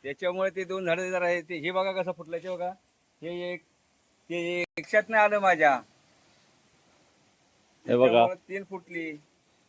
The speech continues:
Speaker 2: हा रिझल्ट बघा कसा आहे, एक नंबर. तीन, तीन कलम क-, खुटिके मारल्यात आहेत, तिन्ही जगल्यात.
Speaker 1: तिन्ही जगले.
Speaker 2: हा. दादा काय म्हणताय तुम्ही?
Speaker 1: तसंच बघा हे इकडं.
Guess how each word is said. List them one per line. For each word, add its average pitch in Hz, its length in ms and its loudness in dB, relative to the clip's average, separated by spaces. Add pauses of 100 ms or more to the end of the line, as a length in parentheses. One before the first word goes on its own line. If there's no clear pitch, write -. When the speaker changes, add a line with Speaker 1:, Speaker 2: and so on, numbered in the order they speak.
(220)
Speaker 2:
हा 123 120 8
रिझल्ट 139 280 8
बघा 147 280 10
कसा 135 120 4
आहे, 123 460 4
एक 143 120 0
नंबर. 117 280 2 (840)
तीन, 180 200 8
तीन 196 340 6
कलम 190 340 4
क-, 165 340 6
खुटिके 170 320 2
मारल्यात 170 400 6
आहेत, 165 160 8 (340)
तिन्ही 156 200 2
जगल्यात. 117 300 2
Speaker 1:
तिन्ही 139 500 -12
जगले. 101 300 -14
Speaker 2:
हा. 107 440 0 (1120)
दादा 165 220 8
काय 185 200 10
म्हणताय 220 260 10
तुम्ही? 196 400 4
Speaker 1:
तसंच 196 240 -12
बघा 202 220 -2
हे 202 160 -2
इकडं. 160 260 -6